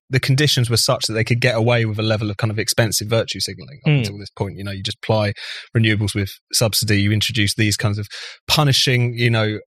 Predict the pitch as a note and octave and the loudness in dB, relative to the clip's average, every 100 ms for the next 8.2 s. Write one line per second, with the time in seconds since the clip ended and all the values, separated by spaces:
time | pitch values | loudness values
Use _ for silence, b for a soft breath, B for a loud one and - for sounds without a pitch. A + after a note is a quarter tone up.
0 | A2+ G#2+ G2+ C3 - - A2 A2 A2+ - | -6 -4 0 0 2 0 0 0 -2 -2
1 | B2 A#2+ A2+ A#2+ A#2+ G#2+ - A2+ A2+ A2 | 2 2 2 -2 -2 -2 0 0 -2 -6
2 | G#2+ - _ - - A#2+ - A#2 - A2 | -8 -10 _ -6 -2 -2 2 0 0 0
3 | A2 - - - A2+ A#2 - - B2+ A#2+ | 0 0 -2 0 2 0 -2 0 2 2
4 | A#2+ A#2+ A#2 A2+ A#2+ A#2 A#2 A2+ A2+ A#2 | 2 0 -2 0 0 2 0 0 0 2
5 | A#2 A2+ G#2+ G#2+ A#2 A2+ A2 A2 A2+ A#2+ | 2 0 -2 -2 0 2 0 -2 -2 -6
6 | B B - B2 B2 A#2 - C3 A#2+ A#2+ | B B -2 2 2 2 2 2 0 -2
7 | A2 A2 - A2 - A#2 G#2+ A#2 A2 - | 0 0 0 -4 0 0 2 0 0 -2
8 | G#2+ G2+ | -6 -10